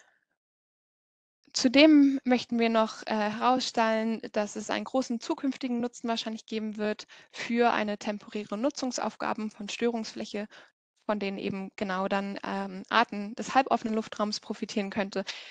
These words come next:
Hier ist auch besonders die Mopsfledermaus zu nennen, die abstehende Borke nutzt als Quartiertyp und da liegt einfach auch noch sehr viel Potenzial drin. Und damit möchte ich mich bei Ihnen bedanken. Ähm, genau,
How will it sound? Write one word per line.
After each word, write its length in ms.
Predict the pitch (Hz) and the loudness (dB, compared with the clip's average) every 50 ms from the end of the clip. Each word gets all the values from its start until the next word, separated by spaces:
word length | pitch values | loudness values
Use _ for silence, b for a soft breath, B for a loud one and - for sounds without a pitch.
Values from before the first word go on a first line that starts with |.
| B B | B B
Hier 160 | - - 240 | 6 6 8
ist 120 | 226 - | 8 8
auch 80 | - 202 | 6 2
besonders 400 | - 220 208 208 202 196 196 - | 2 0 0 2 2 2 -2 -2
die 80 | - | 0
Mopsfledermaus 720 | 208 233 269 - - - - 214 214 208 202 190 202 202 - | 2 4 4 4 2 0 0 0 0 0 -2 -4 -4 -6 -6
zu 120 | - 208 | -8 -6
nennen, 200 | 196 190 190 190 | -6 -4 -4 -4
die 160 | 196 196 190 | -4 -4 -6
abstehende 580 | - - - - - - 196 185 185 185 196 196 | -6 -6 -8 -8 -6 -6 -6 -6 -4 -6 -6 -4
Borke 540 | - - 208 202 208 - - - 208 208 B B B B B B _ | 2 4 6 6 6 4 2 0 0 0 B B B B B B _
nutzt 360 | 233 233 233 - - - - | 4 6 6 4 2 -2 -2
als 180 | 208 202 - - | 0 2 2 0
Quartiertyp 760 | - 208 - - - - 202 196 - - - 196 - - _ B B B B B B - | 0 -4 -6 -6 -6 -6 -6 -6 -4 -6 -6 -6 -6 -8 _ B B B B B B -4
und 140 | 208 208 | 0 0
da 80 | 208 190 | 2 0
liegt 200 | 190 190 - - | 0 -2 -2 -4
einfach 280 | - 190 190 - 190 - | -4 -4 -4 -6 -6 -6
auch 120 | - - | -6 -6
noch 140 | 180 196 - | -6 -8 -8
sehr 180 | - - - | -6 -6 -6
viel 140 | 202 - - | -6 -6 -10
Potenzial 600 | - - - - - 196 190 - - 180 - - - | -12 -12 -10 -8 -8 -8 -8 -8 -8 -6 -6 -6 -8
drin. 280 | - - - 196 208 - _ _ _ _ _ B B B B B B B B B | -10 -12 -10 -12 -12 -14 _ _ _ _ _ B B B B B B B B B
Und 120 | - 220 233 | 2 4 6
damit 180 | 226 240 233 | 8 8 8
möchte 300 | - 240 240 226 - - | 6 6 4 4 2 -2
ich 100 | 233 - | -4 -2
mich 220 | 233 226 226 - - | -2 -2 -2 -2 -2
bei 80 | - 196 | -2 -2
Ihnen 240 | - - 214 208 202 | 0 0 -2 -2 -4
bedanken. 600 | 208 - 233 247 294 302 285 294 320 320 339 339 - _ _ | 0 2 4 4 4 4 2 2 2 2 2 0 -4 _ _
Ähm, 500 | - 226 220 214 214 220 214 214 220 220 B B B B B B B B B | -4 -2 -2 -2 -2 -2 -2 -4 -4 -6 B B B B B B B B B
genau, 340 | - 214 196 185 190 196 | -10 -8 -6 -4 -4 -4